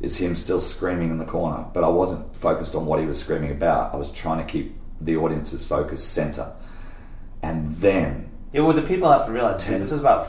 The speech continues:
Speaker 2: five or six minutes of chaos
Speaker 1: Yeah.
Speaker 2: in the middle of your show with this guy, and, like, aggressive.
Speaker 1: Yeah.
Speaker 2: Like, he was
Speaker 1: Scary,
Speaker 2: aggressive,
Speaker 1: aggressive.
Speaker 2: yeah.
Speaker 1: But I
Speaker 2: And
Speaker 1: was totally calm, cracking jokes the whole time. <laughs> Like,
Speaker 2: Yeah, it
Speaker 1: this
Speaker 2: was a really weird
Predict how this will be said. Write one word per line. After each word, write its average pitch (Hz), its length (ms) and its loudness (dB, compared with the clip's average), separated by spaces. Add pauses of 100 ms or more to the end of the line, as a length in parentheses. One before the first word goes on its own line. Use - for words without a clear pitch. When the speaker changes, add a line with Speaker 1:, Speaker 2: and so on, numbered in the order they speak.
Speaker 2:
five 117 280 6
or 107 60 -4
six 107 280 -6
minutes 104 320 -4
of 95 240 -2 (320)
chaos 107 680 2 (140)
Speaker 1:
Yeah. 104 200 6 (160)
Speaker 2:
in 113 80 -2
the 117 60 -2
middle 120 200 2
of 113 80 4
your 104 100 0
show - 420 0 (220)
with 104 100 -6
this 110 140 -2
guy, 113 180 4
and, 117 200 0
like, 120 180 2
aggressive. 127 600 4 (420)
Speaker 1:
Yeah. 107 220 4 (520)
Speaker 2:
Like, 113 100 0
he 147 140 8
was 113 100 12
Speaker 1:
Scary, 104 140 8
Speaker 2:
aggressive, 139 360 8
Speaker 1:
aggressive. - 260 6
Speaker 2:
yeah. 110 440 8
Speaker 1:
But - 400 8
I - 140 10
Speaker 2:
And 147 80 8
Speaker 1:
was - 200 0
totally 131 320 6
calm, 120 380 2
cracking 104 340 2
jokes 101 300 0
the - 100 0
whole - 140 -2
time. - 240 -4 (220)
<laughs> 160 480 2
Like, 139 280 4
Speaker 2:
Yeah, 123 160 6
it - 80 4
Speaker 1:
this 127 160 8
Speaker 2:
was 131 120 2
a 123 80 -2
really 131 420 2
weird 110 520 4